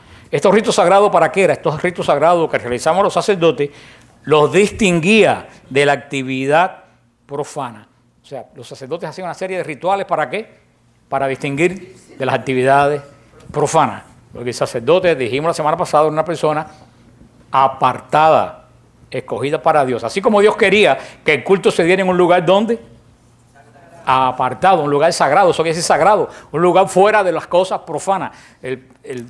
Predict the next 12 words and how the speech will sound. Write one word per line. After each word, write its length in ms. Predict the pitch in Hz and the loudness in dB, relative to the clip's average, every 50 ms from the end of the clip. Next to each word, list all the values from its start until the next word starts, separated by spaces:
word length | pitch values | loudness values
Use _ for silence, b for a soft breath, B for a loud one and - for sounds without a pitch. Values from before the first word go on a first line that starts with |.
| - - | -20 -16
Señor 400 | - 139 123 120 139 175 220 208 | -12 -10 -8 -6 -4 -4 -2 0
quería 280 | 196 226 214 220 226 220 | 0 0 0 0 -2 -4
también 340 | 233 190 180 196 208 208 - b b b b b | -4 -6 -6 -6 -8 -10 -12 b b b b b
que 320 | - 147 156 151 - _ _ | -4 -4 -4 -6 -8 _ _
dos 280 | - 131 151 202 220 214 | -6 0 0 0 0 0
sacerdotes 580 | 247 - - 214 170 151 190 226 220 - 156 | -4 -8 -8 -8 -6 -4 -4 -4 -4 -4 -8
tuvieran 300 | - - 143 165 185 202 | -10 -8 -6 -6 -6 -6
conciencia 600 | - - 175 160 - - 196 220 208 - 214 180 147 | -6 -6 -8 -8 -8 -8 -8 -8 -6 -4 -2 -4 -2
de 220 | 131 127 135 131 - | -2 -4 -6 -6 -6
que 180 | - 139 135 - | -6 -8 -4 -2
ellos 300 | 143 165 180 214 208 170 | 0 0 0 0 0 -2
estaban 460 | 160 165 - 160 160 175 170 - - | -2 0 0 2 2 2 2 0 -4